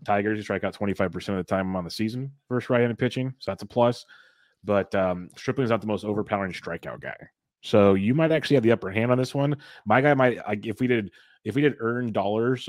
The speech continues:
for a game or something, Stripling would probably be the guy. But Marquez might win this in the strikeout department. So that's a pretty, like, like you said, I wouldn't start Marquez this weekend. I'd start Stripling. But for our purpose,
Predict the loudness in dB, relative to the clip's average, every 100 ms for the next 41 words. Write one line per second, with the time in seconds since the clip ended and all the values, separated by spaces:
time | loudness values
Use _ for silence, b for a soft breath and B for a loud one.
0 | -16 -4 -2 2 2 2 -2 -2 -2 -2
1 | -2 -6 b b b b -2 0 2 -2
2 | 2 2 2 -2 -4 -6 -8 -20 _ 0
3 | 0 -2 -4 -2 -4 -4 -8 -6 -6 -6
4 | -8 -10 -12 -8 -6 -8 -12 -12 -12 -10
5 | -6 -6 -6 -6 -4 -4 -6 -8 B B
6 | -2 -2 2 0 0 -2 0 2 0 0
7 | -2 0 -2 -2 -2 -4 -4 -2 -2 -2
8 | -2 -2 -2 -4 -2 -4 -4 -4 -6 -4
9 | 0 0 2 0 2 0 -4